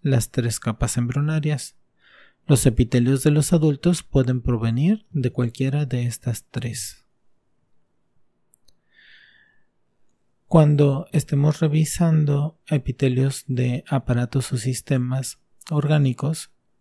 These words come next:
y de cada uno de los órganos de ellos, vamos a mencionar cuál de los tres orígenes embrionarios es el que tiene los epitelios principales de esos conductos o cavidades.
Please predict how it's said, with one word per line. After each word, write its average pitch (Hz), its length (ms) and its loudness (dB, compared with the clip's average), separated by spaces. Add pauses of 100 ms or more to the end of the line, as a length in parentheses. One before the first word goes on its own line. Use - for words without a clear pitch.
y 147 200 2
de 127 120 0
cada 110 280 -2
uno 113 260 0
de 120 120 -4
los 117 260 -4
órganos 113 500 -4
de 147 240 0
ellos, 139 480 -4 (600)
vamos 131 400 0
a - 20 2
mencionar 123 800 0 (480)
cuál 127 300 0
de 123 100 -4
los 120 260 -4 (120)
tres 127 520 -6 (800)
orígenes 131 580 -2
embrionarios 160 880 0 (560)
es 127 160 0
el 135 120 2
que 135 120 0
tiene 139 320 -2
los 127 220 -2
epitelios 117 560 -2
principales 160 1000 0
de 127 280 -2
esos - 340 -6
conductos 147 760 -2 (120)
o 127 140 -4
cavidades. 110 880 -6